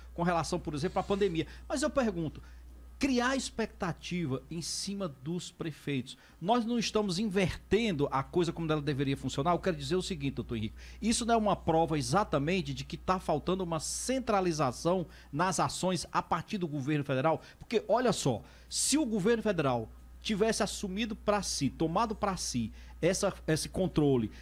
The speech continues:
de tomar todas as decisões em coordenação com estados e municípios, os prefeitos precisariam estar hoje feito literalmente baratas tontas, preocupadas em adquirir vacinas. Essa, é, essa, essa cobrança, vamos dizer assim, ou essa expectativa gerada em cima dos prefeitos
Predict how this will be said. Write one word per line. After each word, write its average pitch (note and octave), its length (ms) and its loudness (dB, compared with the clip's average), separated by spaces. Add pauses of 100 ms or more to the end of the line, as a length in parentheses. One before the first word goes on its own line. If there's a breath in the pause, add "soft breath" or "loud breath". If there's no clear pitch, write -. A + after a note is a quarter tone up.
(140 loud breath)
de D3+ 160 -2
tomar D#3+ 440 0
todas A#3 280 0
as G3 160 0
decisões A#2+ 640 0 (300 soft breath)
em G3+ 200 0
coordenação G3 920 2
com E3+ 180 -6
estados G3 560 -2
e F#3+ 60 -6
municípios, F3 560 -4
os - 40 -4
prefeitos G#3 480 0
precisariam E3+ 520 -2
estar E3+ 280 -2
hoje D#3 300 4
feito E3+ 340 -2 (520 soft breath)
literalmente G3 440 2
baratas F#3 480 0
tontas, G3+ 380 -2
preocupadas F3+ 680 0
em E3+ 60 -4
adquirir D3 480 -4
vacinas. C#3 480 -2 (280 loud breath)
Essa, - 440 -2
é, F3+ 200 2
essa, E3+ 240 2
essa E3 320 2 (240 loud breath)
cobrança, G3+ 520 4
vamos D3+ 200 0
dizer C3 180 0
assim, F#3 320 0
ou E3 160 4
essa E3+ 160 -2
expectativa F3 720 -2
gerada E3 320 0
em C#3 40 -8
cima D#3 220 -6
dos D3 160 -8
prefeitos D3 420 -4